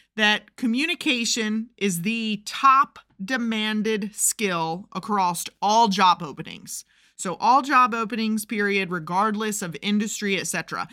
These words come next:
Now, for many of us, this does not come as a surprise. Communication. We know we have to communicate. We have to be better communicators.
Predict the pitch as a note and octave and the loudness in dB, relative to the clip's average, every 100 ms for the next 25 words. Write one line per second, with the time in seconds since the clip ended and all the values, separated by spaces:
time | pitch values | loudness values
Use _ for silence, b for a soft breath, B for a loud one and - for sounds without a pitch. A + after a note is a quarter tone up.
0 | B B A3+ A#3 C#4 B3+ C#4 D4+ C#4 C4+ | B B 2 2 4 2 2 0 0 0
1 | C4+ - F#3+ B3+ - A3 G3 F3+ G#3+ A#3 | -2 -8 -8 -4 -4 -2 -2 0 4 6
2 | F#3+ - _ - F#3+ F#3 F#3+ - F#3 G3+ | 6 4 _ -6 -2 -2 -2 -2 -4 -4
3 | G3 G3+ A3+ F3+ C2+ - - - G#3 A#3+ | -4 2 6 6 4 -4 -10 -6 -2 0
4 | B3+ B3 F3 - C#3 - b b F#3 A#3 | 0 0 0 0 -6 -10 b b -4 -2
5 | A#3 G#3 G3+ G3 F3+ F#3 G3+ G3+ G#3 - | 0 2 2 0 -2 -2 2 2 2 -4
6 | G3+ - F3+ F3+ F3 F3+ D#3+ E3+ E3 E3+ | -8 -6 -6 -6 -4 -6 -4 -6 -6 -8
7 | D#3 A3+ A#3+ A#3+ A3 A3 G#3 A3+ G3+ G3 | -8 -4 -4 -6 -6 -4 -4 -4 -2 -4